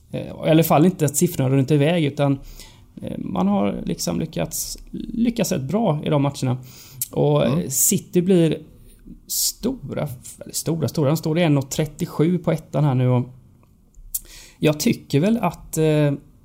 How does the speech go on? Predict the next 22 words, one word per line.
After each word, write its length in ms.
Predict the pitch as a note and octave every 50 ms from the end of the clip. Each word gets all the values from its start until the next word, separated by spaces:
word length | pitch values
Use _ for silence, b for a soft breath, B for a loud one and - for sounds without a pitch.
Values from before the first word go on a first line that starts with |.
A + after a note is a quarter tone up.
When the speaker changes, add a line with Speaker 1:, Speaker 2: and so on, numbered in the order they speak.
| -
Speaker 1:
en 140 | - D3+ D3
pluslina 600 | - - G#3 F#3 - - - C#3 C3+ B2 C3 C3
på 340 | C3 B2+ - D3 C#3+ C3+ - - _
Tottenham 720 | - - D#3 C3 - - - B2+ B2 B2 B2 A#2+ A#2 - - -
kan 260 | - - C#3 B2+ B2
vara 140 | A#2 B2 -
intressant. 840 | C3+ A#2+ A#2+ A#2 - C#3 B2+ - - C#3 B2 C3 B2+ B2+ - B B B B B B
Det 80 | - D3+
blev 180 | F3 F3+ - - -
ett 300 | F#3 D#3+ - - - -
noll 360 | E3 D#3+ E3 F#3 G3+ G3+ F#3
i 40 | F3+
ligan 380 | F#3 F#3 F3+ D#3+ C#3 C#3+ C#3+ C#3+
här 280 | C#3+ B2+ B2 C3 -
i, 20 | C#3+ B2+ -
i, 320 | - C#3 C3+ C3+ C3 C3 - - C#3+ C3
i 40 | B2
våras 600 | D3 D#3+ C#3 B2 A#2 B2 D3+ D#3+ - - - -
när 60 | C#3+
de 60 | C3+
spelade. 440 | C3+ - D#3 C#3 B2+ A#2 B2 B2+ B2+ - B B B B B B B B B B B B B B B B
Ehm, 600 | - B2 A#2+ A#2+ A#2+ B2 A#2+ A#2+ A#2 A#2 A2+ -